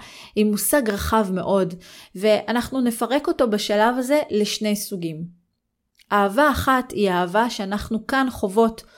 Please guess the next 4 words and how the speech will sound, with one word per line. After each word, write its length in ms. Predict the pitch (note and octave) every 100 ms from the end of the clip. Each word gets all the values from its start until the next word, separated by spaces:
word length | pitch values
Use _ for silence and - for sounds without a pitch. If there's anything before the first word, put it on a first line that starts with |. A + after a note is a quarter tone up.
| - -
בעולם 480 | G#3+ A3+ A3 A#3 A#3+
הארצי, 640 | A3 G3 F#3+ - A3 F3 _ _ _ _ _ _ -
בגוף 560 | F#3 F3+ F3+ C4 C4 G3+
ובנפש. 840 | F3 F#3 F#3+ A#3+ F#3 F3+ -